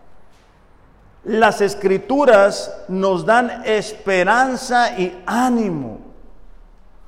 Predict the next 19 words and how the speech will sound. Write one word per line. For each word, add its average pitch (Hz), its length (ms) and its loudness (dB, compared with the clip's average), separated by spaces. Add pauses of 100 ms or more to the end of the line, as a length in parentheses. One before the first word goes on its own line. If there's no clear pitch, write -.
(280)
Cuando 214 260 2
nosotros 214 400 2
estamos 226 300 -2
leyendo 220 400 0
la 175 160 2
Biblia, 190 680 0
ellas 214 600 0
tienen 233 340 -2
el 208 220 -2
poder 208 520 2
de 220 120 2
darnos 214 560 -2
esperanza. 185 1400 -2 (1400)
Yo 190 100 -4
te 285 120 -2
puedo 269 320 4
dar 254 240 0
palabras 185 880 0 (160)
humanas, 175 880 -4